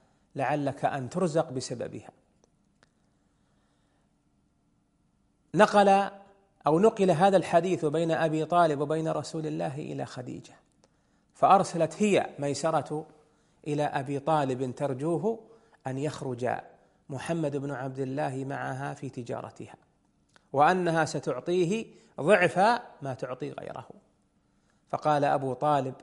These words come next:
لنبينا عليه الصلاة والسلام: "هذا رزق يا محمد ساقه الله إليك." فخرج عليه الصلاة والسلام مع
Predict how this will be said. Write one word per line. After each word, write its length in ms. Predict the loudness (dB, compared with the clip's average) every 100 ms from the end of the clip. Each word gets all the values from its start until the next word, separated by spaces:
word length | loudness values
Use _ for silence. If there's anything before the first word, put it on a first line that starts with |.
| -20 _ _ _ -6
لنبينا 520 | -2 0 -2 -2 -2
عليه 280 | -2 -4 -4
الصلاة 460 | -8 -6 -4 -4 -6
والسلام: 640 | -8 -8 -8 -6 -4 -4 0
"هذا 460 | 4 4 4 4
رزق 260 | 4 0 -2
يا 320 | -8 -6 -6 -6
محمد 600 | -4 2 2 2 -4 -4
ساقه 480 | -2 -2 -2 -8
الله 380 | -10 -12 -14 -14
إليك." 400 | -14 -16 -18 -20 _ _ _ _ _ _ _ _ -12
فخرج 400 | 2 4 4 2
عليه 320 | 2 0 -4
الصلاة 460 | -6 -4 -4 -6 -8
والسلام 640 | -10 -8 -6 -4 -4 -6 -10 _ _ _ _ _ -2
مع 480 | 0 2 0 -2